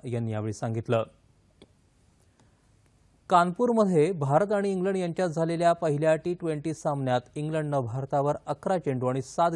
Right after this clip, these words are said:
गडी राखून सहज विजय मिळवला. एकशे सत्तेचाळीस धावा करून भारतानं इंग्लंड पुढे एकशे अठ्ठेचाळीस धावांचं आव्हान ठेवलं होतं. मॉर्गननं एक्कावन्न, रूटनं सेहेचाळीस, बिलिंग्सनं बावीस, तर रॉयनं एकोणीस धावा करून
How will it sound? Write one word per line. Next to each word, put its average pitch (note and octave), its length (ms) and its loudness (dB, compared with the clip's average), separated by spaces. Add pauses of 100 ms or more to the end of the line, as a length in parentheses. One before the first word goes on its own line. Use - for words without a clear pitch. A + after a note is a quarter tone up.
गडी C#3+ 160 0
राखून C#3 320 -2
सहज D3 400 -2
विजय A#2 240 0
मिळवला. A2+ 340 0 (540)
एकशे F#3 220 -2
सत्तेचाळीस A3 460 -2
धावा F#3 220 0
करून G3 300 -4
भारतानं E3+ 520 -4
इंग्लंड C#3+ 360 -4
पुढे C3+ 280 -2 (100)
एकशे E3 260 -8 (100)
अठ्ठेचाळीस E3+ 480 -4
धावांचं D3 420 -2 (100)
आव्हान B2 300 -2
ठेवलं D#3+ 260 -2
होतं. E3+ 240 -2 (880)
मॉर्गननं F3 500 2 (100)
एक्कावन्न, F3+ 600 -2 (140)
रूटनं D3+ 500 -2
सेहेचाळीस, E3 720 -2 (480)
बिलिंग्सनं F#3 720 0
बावीस, C3+ 420 2
तर - 100 0
रॉयनं B2+ 360 0 (100)
एकोणीस F3+ 400 -4
धावा C3+ 200 0
करून B2 280 0